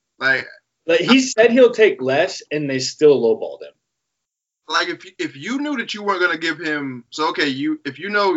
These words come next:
Speaker 1: all right, we're not gonna give him the Supermax. That's cool. You didn't see that coming. You didn't know he was gonna get on the All N B A team. But to not even offer him one ninety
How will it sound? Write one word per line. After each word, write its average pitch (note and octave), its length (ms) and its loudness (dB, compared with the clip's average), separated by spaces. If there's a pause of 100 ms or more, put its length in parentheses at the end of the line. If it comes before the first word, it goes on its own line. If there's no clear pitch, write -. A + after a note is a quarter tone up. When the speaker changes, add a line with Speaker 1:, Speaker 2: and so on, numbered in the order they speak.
Speaker 1:
all C#3 80 2
right, B2+ 160 4 (120)
we're D#3 140 0
not G3 140 4
gonna E3 160 0
give C#3+ 200 -4
him C3 80 -8
the B2 40 -12
Supermax. A2 600 -10
That's D3+ 180 -6
cool. A#2+ 200 -10
You C3+ 100 -8
didn't F3+ 200 -4
see E3+ 120 -8
that C3 160 0
coming. B2 280 -4
You B2+ 80 -8
didn't D3+ 200 -2
know C#3+ 120 0
he C3 120 -4
was A#2+ 100 -10
gonna A#2 180 -4
get A#2 120 -8
on A2+ 100 -8
the G#2+ 60 -10
All A2+ 300 -2
N A#2 60 -8
B A#2 120 -8
A A2+ 100 -6
team. - 240 -18 (1040)
But B2+ 280 2 (440)
to D3 100 -4
not D#3+ 180 4
even F#3+ 180 0
offer E3 280 0
him D3+ 220 -2
one C#3 180 -2
ninety C#3+ 520 -2